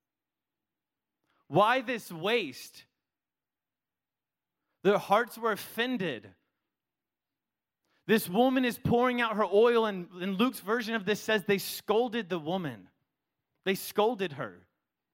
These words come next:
They scolded her when she brought her offering to the Lord. Why?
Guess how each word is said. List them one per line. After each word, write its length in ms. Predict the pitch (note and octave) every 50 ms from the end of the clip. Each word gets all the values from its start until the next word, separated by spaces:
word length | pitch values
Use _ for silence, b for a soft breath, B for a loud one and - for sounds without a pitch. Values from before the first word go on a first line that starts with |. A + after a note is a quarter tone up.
| _ _ _ _ _ _ _ _ _ _ _ _ _ _ _ _ _ _ _ _ _ _ _ _ _ _ _ _ _ _ _ _ _ _ _ _ _ _ _ _ _ _ _ _ _ _ _ _ _
They 140 | - F3 G#3
scolded 640 | G3 - - - - - G#3 A3 B3+ A3 A#3+ A#3 F#3
her 140 | A3+ A3+
when 160 | G#3+ G#3 G#3+ G3+
she 140 | - G#3
brought 320 | F#3+ D3+ E3 F#3 G3 G3 F#3+
her 120 | G3+ F3+
offering 460 | - D3 F3+ G3 F#3+ - G#3 G3+ F#3+
to 120 | - F#3+ F#3
the 100 | E3+ E3+
Lord. 400 | E3 F3+ F#3 F3 D3+ C#3+ B2+ A#2+
Why? 560 | D3+ D#3+ E3 E3+ F#3 G#3 A3+ B3 C4+ C4